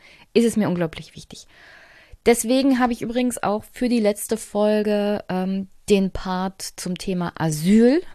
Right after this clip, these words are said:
bei YouTube nochmal extra hochgeladen, also das Kapitel nochmal extra alleine veröffentlicht und den Part mit Österreich auch nochmal sozusagen als le-, extra Folge bei YouTube veröffentlicht. Für die Leute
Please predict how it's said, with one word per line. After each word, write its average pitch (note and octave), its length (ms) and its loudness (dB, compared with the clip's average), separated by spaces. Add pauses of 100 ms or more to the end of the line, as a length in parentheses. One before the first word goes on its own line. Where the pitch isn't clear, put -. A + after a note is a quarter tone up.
bei F#3 120 4
YouTube B3 640 2
nochmal G3+ 460 -2
extra B3 360 -2
hochgeladen, A#3 600 -2
also F3+ 160 -4
das - 360 -4
Kapitel G#3+ 420 -4
nochmal F#3 260 -4
extra - 280 -12
alleine E3 400 -4
veröffentlicht A#3+ 580 -8 (360)
und E4 200 4
den C#4 180 0
Part A3 440 -6 (380)
mit G3+ 440 -4 (240)
Österreich F3 760 0 (580)
auch G#3 160 4
nochmal G#3+ 440 -4
sozusagen F3+ 520 -8
als - 200 -8
le-, G3 260 0
extra - 480 -6
Folge G3+ 420 -2
bei F#3+ 100 -2
YouTube G3+ 480 -4
veröffentlicht. A#3+ 640 -8 (440)
Für B3+ 380 -2
die C4+ 220 4
Leute D#3+ 420 2